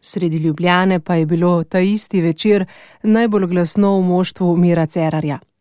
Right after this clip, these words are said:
Novega igralca na političnem igrišču, ki je takoj, ko je naznanil, da bo prestopil od funkcionarjev k igralcem in vstopil v igro, pridobil ogromno podporo, vsaj s strani medijev,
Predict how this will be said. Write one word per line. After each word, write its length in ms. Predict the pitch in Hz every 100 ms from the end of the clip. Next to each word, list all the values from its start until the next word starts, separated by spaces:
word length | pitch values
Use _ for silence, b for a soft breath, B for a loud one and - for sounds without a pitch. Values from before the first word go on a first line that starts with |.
| B B B B -
Novega 420 | 208 214 240 220
igralca 560 | 214 220 208 214 -
na 100 | 220
političnem 640 | 202 208 220 214 - 208 196
igrišču, 640 | 190 233 262 - 220 170 b b b _
ki 140 | -
je 260 | 165 165 180
takoj, 320 | 196 180 196
ko 120 | 185
je 80 | 196
naznanil, 600 | 180 165 175 180 202 190
da 100 | 170
bo 180 | 151 160
prestopil 680 | 165 170 - 208 208 208 180
od 180 | 160 -
funkcionarjev 1040 | - 185 165 - 180 170 175 196 214 196
k 120 | 190 190
igralcem 640 | 170 180 185 214 - 196 B B B B -
in 180 | 233 208
vstopil 500 | - 254 254 240 196
v 60 |
igro, 420 | 190 233 240 220 - _ _
pridobil 600 | - 254 208 196 196 185 -
ogromno 500 | 196 185 175 165 156
podporo, 540 | 165 160 - 160 151 - _ _ -
vsaj 340 | 208 202 180
s 60 | -
strani 360 | - 185 180
medijev, 500 | 185 196 185 160 143